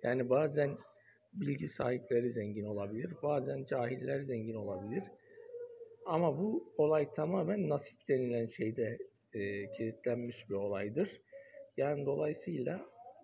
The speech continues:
e, çok da böyle bir formüle oturtulamayan bir husustur. Şimdi, e, bu hususta en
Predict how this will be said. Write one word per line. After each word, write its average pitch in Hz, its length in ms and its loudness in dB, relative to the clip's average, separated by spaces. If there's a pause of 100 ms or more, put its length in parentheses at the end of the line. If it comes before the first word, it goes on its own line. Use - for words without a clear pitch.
(440)
e, 120 340 4 (100)
çok - 260 -2
da 143 160 2
böyle 143 280 4
bir 151 80 0
formüle 139 480 2
oturtulamayan 143 920 2
bir 101 60 -2
husustur. - 600 -8 (1800)
Şimdi, 165 520 -2 (500)
e, 135 60 4 (540)
bu 170 500 0
hususta 143 580 0
en 147 380 -2